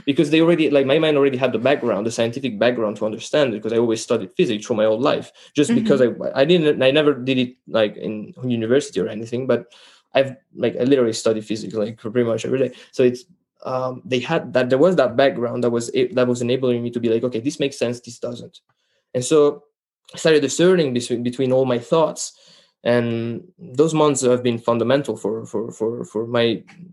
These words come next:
Speaker 1: I had all the, like, the, the, the base, the fundamental points that then I developed. For example, the idea of developing my language, which is something that I, I do through Estegua. Um, I,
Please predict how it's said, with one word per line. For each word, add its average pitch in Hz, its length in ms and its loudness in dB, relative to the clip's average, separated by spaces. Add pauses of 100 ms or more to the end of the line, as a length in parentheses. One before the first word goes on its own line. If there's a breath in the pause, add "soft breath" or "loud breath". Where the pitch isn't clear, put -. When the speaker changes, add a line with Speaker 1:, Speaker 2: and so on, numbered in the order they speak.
Speaker 1:
I 123 120 2
had 131 280 0
all 127 160 4
the, 120 100 0
like, 113 300 4
the, 110 120 0
the, - 360 -14
the - 80 -16
base, 123 360 2
the 113 100 -6
fundamental 113 840 0
points 113 400 0
that 117 180 0
then 120 120 0
I 117 100 -2
developed. 117 440 -4
For 117 120 2
example, 120 300 2
the 120 100 4
idea 117 280 4
of 113 100 0
developing 117 480 2
my 113 120 0
language, 117 640 0
which 113 300 -4 (260 loud breath)
is 135 100 -8
something 110 260 0
that 110 280 2
I, 110 240 -2 (300)
I 131 40 -6
do 120 120 4
through 110 240 2
Estegua. 113 440 0 (540 soft breath)
Um, - 560 0
I, 113 160 -4